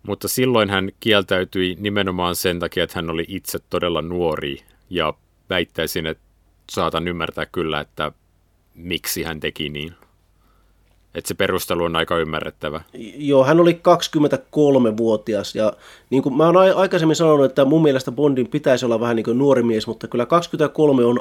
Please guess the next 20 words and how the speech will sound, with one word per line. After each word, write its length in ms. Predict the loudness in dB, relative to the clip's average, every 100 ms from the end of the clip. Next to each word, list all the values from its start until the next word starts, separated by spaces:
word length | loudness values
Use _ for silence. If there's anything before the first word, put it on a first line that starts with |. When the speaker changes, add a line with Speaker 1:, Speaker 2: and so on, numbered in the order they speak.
| 0
Speaker 2:
agentiksi 640 | 0 2 0 0 -8 -6 -2
vähän 300 | 0 -2 -4
liian 280 | -6 -6 -6
nuori, 300 | -6 -6 -8
että 320 | -10 -12 -12 -16 -20 -20 _ -6
sit, 200 | -4 -4 -6 -2
se, 200 | 0 2
se, 220 | 4 2 2
se, 220 | 0 0 2
se 120 | 2
ei 160 | 4
vaan 180 | 6 6
ole 120 | 6 4
uskottava 600 | 0 -2 -4 -2 2 4
enää 220 | 4 2
semmosena 380 | 0 -2 0 0
niin 120 | 0
kuin 180 | 0 -2 -4 -20 -20 -20 -8
hyvänä 280 | 2 4 4
kenttäagenttina. 1120 | 2 0 0 -2 -2 0 -4 -6 -8 -8 -8